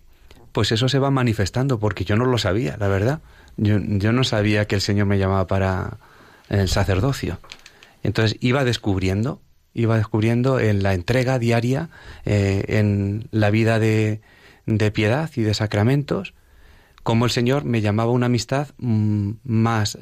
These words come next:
más cercana, y una amistad en la que me identificara con Él para,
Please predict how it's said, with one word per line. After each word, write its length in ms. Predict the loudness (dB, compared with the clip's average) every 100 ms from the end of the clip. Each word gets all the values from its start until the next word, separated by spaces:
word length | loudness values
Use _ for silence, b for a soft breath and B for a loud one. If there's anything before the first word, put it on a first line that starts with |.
| -2
más 220 | 0 0
cercana, 540 | -2 -2 0 -2 -2 -10 b b b b
y 140 | 0
una 160 | 2 2
amistad 460 | 0 -2 -2 -4 -6 B B -4
en 120 | 0
la 100 | 0
que 100 | 2
me 100 | 2
identificara 720 | 2 0 0 -2 -2 0 -2
con 180 | 0 0
Él 220 | -2 -6 b b b b b _
para, 340 | -2 0 -2